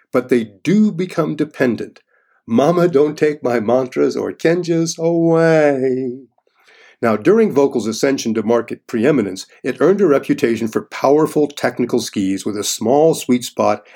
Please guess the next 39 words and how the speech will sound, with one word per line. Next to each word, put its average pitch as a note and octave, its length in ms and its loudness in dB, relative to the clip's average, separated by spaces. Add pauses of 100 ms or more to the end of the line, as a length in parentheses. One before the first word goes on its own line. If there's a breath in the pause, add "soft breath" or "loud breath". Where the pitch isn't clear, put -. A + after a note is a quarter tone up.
and A2+ 140 -2
an G2+ 100 -6
unslakable C3 840 -2
thirst A#2 360 -4
for A2 140 -6
speed. G2+ 520 -6 (540)
Volkel E3 360 0
came D#3 180 0
to C3+ 80 -2
regard A#2+ 400 2
its A2 240 -2
experts D#3 540 -2
only C#3 320 2
need A#2+ 180 0
apply A2+ 460 -2
reputation A2 920 -4 (160 loud breath)
as B2+ 140 0
a - 60 -4
stigma - 540 -4 (220 loud breath)
that D3 160 0
limited G3 400 2
its F#3 160 0
sales B2 320 0
potential, - 640 -6 (300 soft breath)
so D3 220 2
it D#3+ 100 -2
set F#3+ 240 0
in G#3 140 2
motion B2+ 320 0
a B2 60 2
long-term B2+ 640 2
plan F#2+ 320 -2
to G2+ 100 -10
change B2 400 0
how D3 300 2
the E3+ 120 2
brand A#2+ 320 2
was A2 140 -2
perceived G#2+ 720 -4